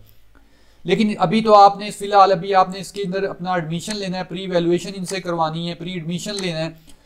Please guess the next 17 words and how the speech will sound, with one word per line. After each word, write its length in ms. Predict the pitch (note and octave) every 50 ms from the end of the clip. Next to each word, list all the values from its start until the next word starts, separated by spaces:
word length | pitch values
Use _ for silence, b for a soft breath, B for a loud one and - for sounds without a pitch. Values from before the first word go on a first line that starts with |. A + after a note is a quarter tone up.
| b b b -
तो 40 | G3
उसका 260 | G3+ G3 - G#3+ G3+
तरीका 300 | - G#3 B3+ - - G3+
है, 80 | G3+
आपने 240 | G3 G3 F#3+ F#3 G3+
यहाँ 240 | G3+ F3+ E3+ E3 F#3+
पे 140 | F#3 G3+ G3
click 280 | - F3 F#3 G3 -
करना 260 | - G3+ G3 F#3+ F#3+ G3
है, 80 | G3
तो 100 | F#3+ G3 F#3
आप 180 | F#3 F3+ F3+
इस 120 | F3+ D#3+ -
page 320 | - G3 F3+ F3+ D#3+ -
पे 100 | F#3+ F#3
आ 120 | F3 D#3+ D#3
जाएंगे, 420 | D#3+ F3+ F3+ F3+ F#3 G3 G3 F#3+